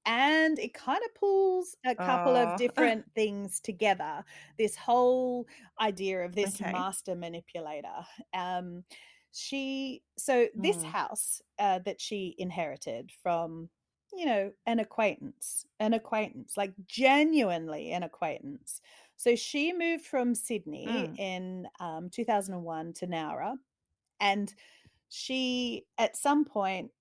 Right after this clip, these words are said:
Speaker 1: uh, got to know this woman who, um, her name is Judith Plankus. She is seventy-three or was probably seventy-one at the time. She breeds dogs,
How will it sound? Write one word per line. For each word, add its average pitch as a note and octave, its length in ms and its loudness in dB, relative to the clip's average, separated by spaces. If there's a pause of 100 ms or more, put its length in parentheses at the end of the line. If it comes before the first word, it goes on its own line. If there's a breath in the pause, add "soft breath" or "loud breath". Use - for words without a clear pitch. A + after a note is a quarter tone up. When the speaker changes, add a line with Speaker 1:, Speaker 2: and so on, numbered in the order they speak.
(120)
Speaker 1:
uh, F3+ 500 0
got - 220 -2
to - 120 -2
know F#3 440 0 (180 soft breath)
this F#3 300 -8
woman E3 360 -4
who, F3+ 420 -4 (160)
um, E3+ 500 -10
her F#3+ 140 2
name F3+ 580 -2
is E3+ 240 -8
Judith F#3 560 0 (120)
Plankus. F3 720 -4 (380 soft breath)
She G#3+ 300 -2
is - 360 0
seventy-three G3+ 800 0
or G3+ 80 -2
was E3 160 -2
probably D#3+ 240 -6
seventy-one D#3+ 520 -6
at - 100 -10
the - 80 -16
time. F3 640 -4
She - 200 -8
breeds G3 440 0
dogs, - 600 0